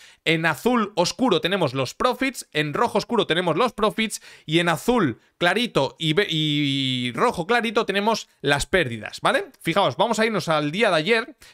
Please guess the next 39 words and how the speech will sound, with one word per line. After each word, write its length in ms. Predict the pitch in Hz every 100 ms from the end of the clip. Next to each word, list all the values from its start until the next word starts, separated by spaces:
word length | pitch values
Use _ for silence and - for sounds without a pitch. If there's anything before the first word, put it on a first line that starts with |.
| -
que 100 | 165
es 140 | 156
día 180 | 202 175
diecisiete, 840 | 143 247 247 185 - 240 180 - _ _ -
y 100 | 127
fijaos 280 | 165 233
la 160 | 214 196
gran 200 | 185 233
diferencia 520 | 247 226 226 208 233
respecto 400 | 208 165 202 202
a 60 | 214
los 120 | 143
últimos 360 | 196 190 147 139
días. 340 | 240 123 - - -
¿Veis 200 | - 214
ahí 120 | 247
que 100 | 226
pone 380 | 220 214 185 160 -
S 220 | 190 226
T 180 | 214 202
H, 520 | 214 - 240 240 - _ _ -
eh, 360 | 147 156 147 135
pérdidas 400 | - 233 240 233
realizadas 520 | 208 202 170 226 233 180
del 180 | 160
cuatro 320 | - 226 220 196
por 140 | 160
ciento? 340 | 160 131 113
Bueno, 280 | 123 143 117
cuatro, 480 | 170 185 180 185 185
tres, 480 | 190 190 196 190 -
dos, 460 | 143 180 185 175 -
diez, 460 | 135 156 190 196 -
nueve, 560 | 160 190 196 190 190
tres. 420 | 165 190 196 190 -
Bueno, 300 | 156 151 - - -
¿qué 80 | 254
ha 80 |
pasado? 480 | 254 240 285 190 107